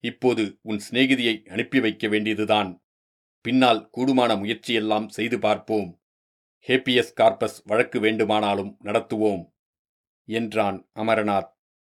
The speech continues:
சித்ரா கண்ணும் கண்ணீருமாய் மேலே ஓடிப்போய் சீதாவிடம் விஷயத்தைச் சொன்னாள். முதலில் விஷயம் அவ்வளவு தெளிவாக விளங்கவில்லை சீதாவுக்கு.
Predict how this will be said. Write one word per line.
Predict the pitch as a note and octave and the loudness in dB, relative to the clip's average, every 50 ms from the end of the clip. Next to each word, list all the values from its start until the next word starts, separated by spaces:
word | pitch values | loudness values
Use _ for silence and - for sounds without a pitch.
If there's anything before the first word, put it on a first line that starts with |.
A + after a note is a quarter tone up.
| _ _ _ _ _ _ _ - - | _ _ _ _ _ _ _ -8 -8
சித்ரா | C#3+ - _ - C#3 A#2 G#2 - - _ _ | -8 -6 _ 4 4 4 4 4 -4 _ _
கண்ணும் | - B2+ C3+ D3 D3 C#3 C#3 C3+ - _ | -2 -2 0 2 0 0 -2 -2 -6 _
கண்ணீருமாய் | - G#2+ A#2+ C3 C3 B2 A#2 G#2+ G#2+ G2+ G2+ G2+ - _ | -6 -2 0 2 2 2 0 0 0 0 -2 -4 -8 _
மேலே | - G2+ A2 A#2+ B2 B2+ A2+ | -6 -4 -2 2 2 2 0
ஓடிப்போய் | F#2+ G2+ G#2+ G#2 G#2 G#2 _ - G#2 G2 F2+ - _ _ _ _ _ _ _ _ - - | 2 0 -2 -2 -2 -6 _ -2 -2 -2 -2 -10 _ _ _ _ _ _ _ _ -2 -2
சீதாவிடம் | C3+ C3 C3+ B2 A2+ A2 G#2 G#2 G2+ G2 - - | 2 4 4 4 4 2 -2 -4 -4 -6 -10 -12
விஷயத்தைச் | G#2 G2+ - - B2+ A2+ - _ A2+ G2 F#2+ - | -14 -10 -2 0 0 0 0 _ -6 -6 -6 -8
சொன்னாள். | - G#2+ G#2+ G#2 G#2 G#2 G2 F#2 E2 _ _ _ _ _ _ _ _ _ _ _ _ _ _ | -6 -6 -4 -2 -2 -2 -2 -2 -4 _ _ _ _ _ _ _ _ _ _ _ _ _ _
முதலில் | _ A#2 C3 C3 C#3+ C#3 C3 B2+ B2 _ _ | _ -4 2 2 4 4 2 0 -2 _ _
விஷயம் | - G#2+ G#2 - D3+ C3+ C3 B2 A2+ - _ _ | -12 -12 -4 -2 0 0 0 0 -2 -12 _ _
அவ்வளவு | - G#2 G#2+ C3+ C#3 C#3 B2 A2 G#2 | -14 -4 0 2 2 2 0 -2 -6
தெளிவாக | - G#2+ A2 A#2 A2+ A2+ A2 G#2+ - G#2 F#2+ - F#2+ | -6 -6 -6 0 4 4 4 4 2 -4 -8 -8 -6
விளங்கவில்லை | G#2 G#2+ A#2+ A#2+ D3+ D3+ B2+ G#2+ G#2 G2+ G2 F#2+ F#2 | -4 -2 0 0 0 0 0 -2 -4 -4 -6 -8 -8
சீதாவுக்கு. | _ - - A#2 G#2+ A2 G#2+ G#2 G#2 G#2 G#2 - A2 G#2 F#2+ E2+ _ | _ -12 -10 0 2 2 2 2 0 -4 -6 -6 -6 -6 -6 -6 _